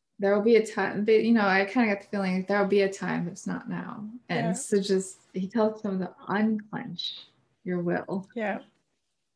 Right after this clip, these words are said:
Speaker 1: It's a good word. I like that.
Speaker 2: Oh, it's a great word. It's very, uh, visceral.
Speaker 1: Mm-hmm. You almost feel like he's like this,
Speaker 2: Oh,
Speaker 1: and he
Speaker 2: yeah.
Speaker 1: has to
Speaker 2: Yeah,
Speaker 1: be
Speaker 2: yeah,
Speaker 1: like,
Speaker 2: yeah.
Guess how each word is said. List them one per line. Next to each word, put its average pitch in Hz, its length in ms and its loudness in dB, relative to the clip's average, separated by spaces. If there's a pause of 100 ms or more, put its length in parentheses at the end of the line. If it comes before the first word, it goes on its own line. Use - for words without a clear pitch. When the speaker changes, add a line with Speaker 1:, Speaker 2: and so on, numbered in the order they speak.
(120)
Speaker 1:
It's 214 120 -4
a - 40 -2
good 196 240 2
word. 180 300 -2
I 190 100 -12
like - 260 -16
that. - 100 -8 (100)
Speaker 2:
Oh, 247 80 12
it's 240 140 2
a 254 60 0
great 202 520 4
word. 175 280 4
It's 180 220 -4
very, 208 600 0
uh, 185 560 0 (220)
visceral. 202 720 -4 (1400)
Speaker 1:
Mm-hmm. 202 300 -2 (300)
You 208 80 -4
almost 202 260 -6
feel 196 300 2
like 180 220 0
he's 214 180 -4
like 226 260 2
this, 214 220 6
Speaker 2:
Oh, 254 80 10
Speaker 1:
and 240 80 8
he - 60 8
Speaker 2:
yeah. 214 280 10
Speaker 1:
has 196 60 -6
to 214 40 -6
Speaker 2:
Yeah, 233 200 10
Speaker 1:
be 214 60 6
Speaker 2:
yeah, 196 100 8
Speaker 1:
like, 180 100 8
Speaker 2:
yeah. 180 340 4